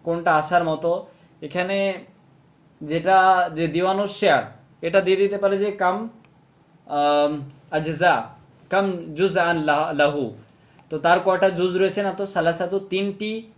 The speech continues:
খণ্ডে এটা রয়েছে। তারপর চলো রেওয়াতুন তারজামাতুন, আচ্ছা, এগুলো হলো।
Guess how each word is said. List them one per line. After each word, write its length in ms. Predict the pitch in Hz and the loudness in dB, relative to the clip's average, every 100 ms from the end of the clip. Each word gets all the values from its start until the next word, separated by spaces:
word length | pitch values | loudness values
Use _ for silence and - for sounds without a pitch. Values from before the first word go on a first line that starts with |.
| _ | _
খণ্ডে 480 | 160 156 160 165 147 | -4 -2 0 2 2
এটা 260 | 165 190 - - _ _ 139 | 2 0 -2 -20 _ _ -4
রয়েছে। 500 | 143 151 135 120 107 110 _ _ _ _ _ _ _ _ _ _ _ _ _ _ _ _ _ _ _ _ | 2 2 0 -6 -12 -20 _ _ _ _ _ _ _ _ _ _ _ _ _ _ _ _ _ _ _ _
তারপর 600 | 165 170 196 208 208 - - | 2 4 6 6 4 -2 -2
চলো 440 | 185 190 233 233 _ _ _ _ _ _ _ _ _ _ - | 4 4 2 -4 _ _ _ _ _ _ _ _ _ _ -2
রেওয়াতুন 480 | 156 185 190 196 | 2 2 2 0
তারজামাতুন, 520 | 190 185 185 185 175 175 | 0 -2 -2 -4 -2 -4
আচ্ছা, 220 | 165 175 | -2 -2
এগুলো 220 | 160 170 | 0 -2
হলো। 400 | 160 156 202 | 0 -2 -2